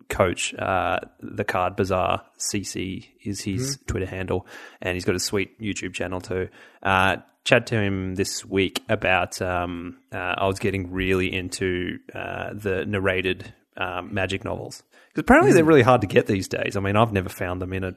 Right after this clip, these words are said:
Speaker 1: in the wild in an antique store or
Speaker 2: Dang.
Speaker 1: whatever, and I've wanted to. But, like, he's narrated them as, as audiobooks. He even checked with Wizards if it was cool to do so. So
Speaker 2: Oh, no
Speaker 1: check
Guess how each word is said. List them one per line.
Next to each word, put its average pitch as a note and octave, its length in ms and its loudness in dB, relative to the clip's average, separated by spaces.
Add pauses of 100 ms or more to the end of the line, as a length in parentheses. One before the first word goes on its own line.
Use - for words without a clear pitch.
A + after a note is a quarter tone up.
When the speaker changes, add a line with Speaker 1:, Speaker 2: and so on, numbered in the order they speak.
Speaker 1:
in G2 140 -2
the F#2 80 0
wild F#2+ 340 6
in G2+ 80 4
an F#2+ 80 0
antique G2+ 340 4
store G#2+ 200 6
or - 80 10
Speaker 2:
Dang. G2+ 100 10
Speaker 1:
whatever, A#2 180 6
and A2+ 100 4
I've F#2 120 2
wanted B2 320 6
to. G#2 260 4 (680)
But, G2 180 0
like, G2 300 4 (140)
he's E3 220 4
narrated E3+ 440 8
them C3 140 8
as, G#2+ 220 4
as A2 100 6
audiobooks. A2 520 8
He A2+ 100 6
even D3 160 8
checked A#2 240 4
with F2+ 120 2
Wizards F#2+ 380 4
if - 140 -10
it G#2 60 4
was F#2+ 100 -4
cool G#2 260 0
to F#2 100 2
do F#2 200 0
so. - 320 -2
So - 260 4
Speaker 2:
Oh, G#2 40 8
no C3 400 4
Speaker 1:
check E3 60 4